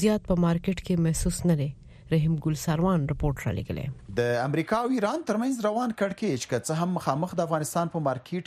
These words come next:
Speaker 2: کې د سوداګرۍ له اړخه زیات تاثیر نه دی کړی، خو دلته په دغه مارکیټ کې یو شمېر دکانداران چې د ایران له لارې مالونه افغانستان ته راوړي، وایي تاثیر یې کړی او د زیاتو مالونو له راوړلو په ویره کې دي.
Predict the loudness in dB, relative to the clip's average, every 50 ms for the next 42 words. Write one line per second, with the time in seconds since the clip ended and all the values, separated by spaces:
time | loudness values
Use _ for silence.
0 | -4 -4 -2 -2 -2 -2 -2 -2 0 0 0 0 0 -2 -2 -2 -2 -2 0 -2
1 | -2 -2 -2 -4 -2 0 0 -2 -2 -2 -2 -2 -2 -4 -6 -6 -4 -4 -2 -2
2 | -2 -2 -2 -2 -2 -2 -4 -6 -10 -18 -20 -20 -10 -6 -4 -2 -2 -2 -2 -2
3 | -2 -2 -2 -2 -2 0 0 0 0 -2 -4 -6 -6 -6 -6 -8 -6 -4 -2 -2
4 | -2 -2 -4 -4 -4 -4 -4 -2 -2 -2 0 0 0 0 0 0 -2 -2 -4 -4
5 | -6 -6 -8 -14 _ _ _ -10 -6 -4 -2 0 0 0 0 0 0 0 0 0
6 | 0 0 0 0 0 0 0 0 -2 -2 0 -2 -4 -4 -4 -2 -2 -2 -2 -2
7 | -2 0 0 0 0 -2 -2 -4 -6 -8 _ _ _ _ _ -2 -2 -2 -2 0
8 | -2 -2 -2 -2 -2 -4 -6 -6 -4 -2 -2 -2 0 -2 -2 -2 -2 -2 0 -2
9 | -2 -2 -2 -2 0 0 0 0 0 -2 -2 -2 -2 -2 -2 0 -2 0 0 -2
10 | -2 -2 -4 -4 -4 -4 -2 -2 -2 -4 -6 -8 -10 -12 -10 -10 -10